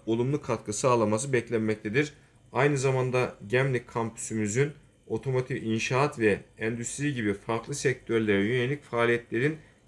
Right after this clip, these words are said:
entegre edildiği, operasyonel verimliliği yüksek ve stratejik bir merkez konumuna gelecektir. Üretim süreçlerinin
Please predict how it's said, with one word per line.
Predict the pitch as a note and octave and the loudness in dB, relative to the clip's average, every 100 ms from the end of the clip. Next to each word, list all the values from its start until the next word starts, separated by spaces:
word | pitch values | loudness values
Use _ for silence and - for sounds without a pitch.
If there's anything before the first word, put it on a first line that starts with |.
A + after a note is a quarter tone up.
| - | -4
entegre | A#2 B2+ C3+ A#2+ C3+ | -2 -2 -4 -2 -2
edildiği, | C#3+ A#2+ A2 A2 G2+ A2 B2 D#3 - - _ _ | -2 -2 0 0 0 2 2 0 -6 -20 _ _
operasyonel | G#2+ - C3 C3 C#3 C3+ C3 | -8 -2 -2 -2 -2 0 0
verimliliği | B2+ A#2+ A#2+ A#2 A#2 | 2 2 0 -2 -2
yüksek | A2+ A#2 - A#2 C3 - - - - | -2 -4 2 2 2 -4 -20 -12 -8
ve | A#2 | -6
stratejik | - A#2 B2 C#3 C#3 | -4 -4 -4 -6 -4
bir | A#2 | -2
merkez | G#2 A2 A2 C3+ - | 0 0 0 -6 -2
konumuna | A#2+ G#2+ G#2 A2 A#2+ A#2+ | -2 0 2 0 0 0
gelecektir. | A#2 G#2+ G#2 - C3+ C#3 - _ _ - - | 2 2 0 0 -2 -2 -8 _ _ -14 -2
Üretim | B2 C3+ E3+ | 0 0 -2
süreçlerinin | - D#3 C#3+ D#3 D3 C#3 | 0 0 2 2 4 2